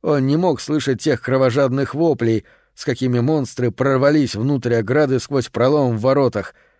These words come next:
и влились в собор, как струя отравы.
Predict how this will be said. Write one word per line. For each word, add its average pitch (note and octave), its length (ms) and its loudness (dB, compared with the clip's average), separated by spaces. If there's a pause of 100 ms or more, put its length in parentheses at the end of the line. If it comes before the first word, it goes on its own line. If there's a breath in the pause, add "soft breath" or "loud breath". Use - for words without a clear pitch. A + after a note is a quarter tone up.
(160)
и G#2+ 120 -2
влились C3+ 400 2
в - 80 -10
собор, B2+ 460 0 (360 soft breath)
как C#3 220 -2
струя C3 440 2
отравы. A2 400 -2